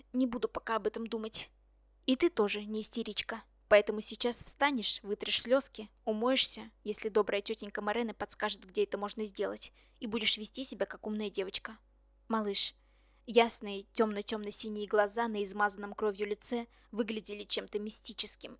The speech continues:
и народным. Когда Дэрил очнется, ему очень нужна будет опора, понимаешь? Что-то, что поддержит его, пока он не сможет принять случившееся.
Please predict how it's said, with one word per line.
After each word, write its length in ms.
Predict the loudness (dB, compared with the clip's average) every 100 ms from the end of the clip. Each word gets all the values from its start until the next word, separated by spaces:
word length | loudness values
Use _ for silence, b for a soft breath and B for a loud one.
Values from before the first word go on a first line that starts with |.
| -6
и 80 | 0
народным. 580 | 2 4 2 -4 -18 -20 _ _ _ _ _
Когда 280 | -4 -2 -2
Дэрил 380 | 0 0 0 -2
очнется, 560 | 0 0 0 0 0
ему 320 | -2 -6 -6 -2
очень 320 | -2 -2 -4
нужна 300 | -8 -8 -8
будет 260 | -8 -6 -6
опора, 460 | -6 -8 -8 -10 _ _ -6
понимаешь? 560 | -4 -4 -2 -2 -2 _ b b b
Что-то, 460 | 4 10 12 10 6
что 200 | 0 0
поддержит 680 | 2 2 2 2 2 -4 -10
его, 340 | -4 -4 -4 _ _ 4
пока 240 | 6 6
он 120 | 6
не 80 | 4
сможет 580 | 4 4 0 -2 -6 -20 _ _ _ _ _
принять 520 | 0 2 0 -4 -10 -8
случившееся. 960 | -4 -2 -2 -2 -2 -4 0 0 0